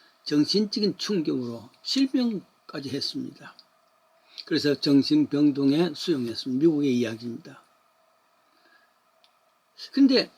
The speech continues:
모두가 이 앤의 치료를 외면했습니다. 이때 나이 많은 간호사 로사라는 사람이 있었는데 이 앤을 스스로 돌보겠다 자청합니다. 매일 과자를 사갖고 와서, 책을 갖고 와서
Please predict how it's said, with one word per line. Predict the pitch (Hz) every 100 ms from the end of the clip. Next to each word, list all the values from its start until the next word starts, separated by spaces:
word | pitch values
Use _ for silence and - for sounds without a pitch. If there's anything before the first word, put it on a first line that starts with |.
| -
모두가 | 147 180 254 254 233 190
이 | 190 170 -
앤의 | 208 190 151 131
치료를 | - 208 220 214 151 127
외면했습니다. | 160 202 175 120 - 123 113 127 123 - _ _ _ _ -
이때 | 143 147
나이 | 135 135
많은 | 143 127 127 135 123
간호사 | 120 123 139 - 123
로사라는 | 131 156 147 151 139
사람이 | 117 131 123
있었는데 | 117 - 123 113 156 123 107 _ _ - - - _ -
이 | 170 160
앤을 | 165 156 151 139 - _ _ _ _
스스로 | - - 175 180 143
돌보겠다 | - 156 165 165 147 - 127 117
자청합니다. | - 156 - 196 131 120 - 139 123 _ _ _ _ _ _ _ _ _ _ _ _ _ _ _ - - -
매일 | 160 185 226 180
과자를 | - 143 147 131
사갖고 | 123 127 120 117 - 131
와서, | - 143
책을 | - 214 208
갖고 | 170 175 -
와서 | - - - -